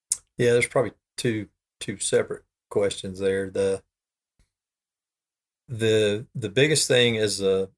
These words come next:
as a leader in those, um, high intensity moments where you may be trapped or cut off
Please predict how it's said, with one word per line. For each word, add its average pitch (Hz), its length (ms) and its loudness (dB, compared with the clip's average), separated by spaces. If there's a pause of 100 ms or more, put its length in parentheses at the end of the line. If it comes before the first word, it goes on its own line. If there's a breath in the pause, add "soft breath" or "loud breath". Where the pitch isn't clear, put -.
as 110 180 -2
a 95 100 -6
leader 101 380 -2
in 98 180 -6
those, 92 520 -4 (920)
um, - 440 -12 (420)
high 113 320 0
intensity 101 800 -6
moments 98 640 -6
where 95 160 -2
you 92 200 -10
may 95 220 -6
be 87 160 -12
trapped 110 720 -2
or 90 460 -2 (640)
cut 110 180 2
off 98 580 0